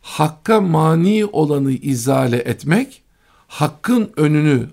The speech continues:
adaletin önünü tıkayan şeyi kaldırıp açmaya fetih deniyor. O zaman fettah denildiğinde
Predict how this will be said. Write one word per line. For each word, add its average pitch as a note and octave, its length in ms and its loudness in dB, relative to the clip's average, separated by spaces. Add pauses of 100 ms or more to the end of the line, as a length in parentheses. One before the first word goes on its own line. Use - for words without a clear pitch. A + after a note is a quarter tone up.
adaletin D3+ 720 -2
önünü F3 360 0
tıkayan D3+ 420 -2
şeyi C3 320 -6
kaldırıp E3 600 -2
açmaya D#3+ 460 -4
fetih D#3+ 400 -2
deniyor. A2 320 -10 (720)
O B2+ 120 -2
zaman F#3+ 260 2
fettah A3 580 -6
denildiğinde E3 760 -2